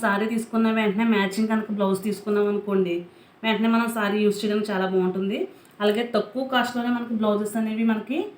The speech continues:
రెడీ అయిపోతాయండి. So, మనం కట్టుకున్నా కూడా ఈ సారీస్ మీద బ్లౌజెస్ ఏంటంటే స్టైలిష్‌గా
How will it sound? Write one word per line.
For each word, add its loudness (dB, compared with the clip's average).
రెడీ 2
అయిపోతాయండి. 4
So, -12
మనం 4
కట్టుకున్నా 0
కూడా -2
ఈ -2
సారీస్ 0
మీద -6
బ్లౌజెస్ -4
ఏంటంటే -2
స్టైలిష్‌గా -2